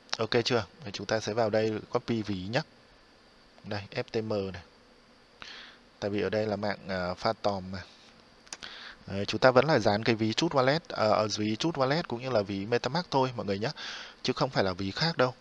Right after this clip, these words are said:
Nó chỉ là một ví này thôi. Chủ yếu là chúng ta chuyển những cái mạng này thôi. Đấy. Đây,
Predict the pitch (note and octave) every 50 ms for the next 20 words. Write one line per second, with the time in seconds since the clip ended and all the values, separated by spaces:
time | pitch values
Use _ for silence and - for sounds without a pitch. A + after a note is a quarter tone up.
0 | - A2+ A2 G#2+ A2+ - - A#2 G2 G2 G2 G2+ G#2 - - A2 G#2+ G#2 A2+ C3+
1 | C3+ B2+ C#3 C3 B2+ A#2+ - - - - - - - - A2 F#2 F#2+ G2 G2+ A#2
2 | B2+ - - G2+ - B2 B2 - - A#2+ G#2+ F#2 E2+ F2 F#2+ G2 F2+ A#2 A2+ A#2+
3 | C3 B2 G2 G2 G2+ G2 - A#2 A2 G2+ - - - - - - - - - -
4 | - - - F2+ F#2 F#2 G2 - - - - - - - - A2 G#2+